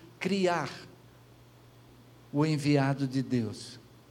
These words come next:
ter sobre si aquela responsabilidade e aquele privilégio.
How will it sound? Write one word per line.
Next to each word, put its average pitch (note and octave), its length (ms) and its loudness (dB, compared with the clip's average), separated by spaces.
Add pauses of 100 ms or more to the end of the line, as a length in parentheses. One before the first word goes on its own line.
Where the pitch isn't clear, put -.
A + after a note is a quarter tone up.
(420)
ter F#3 160 8
sobre F#3+ 320 4
si G#3+ 480 4
aquela G3 400 2
responsabilidade G3 1300 2
e A3 80 4
aquele F#3 320 0
privilégio. B2+ 800 -2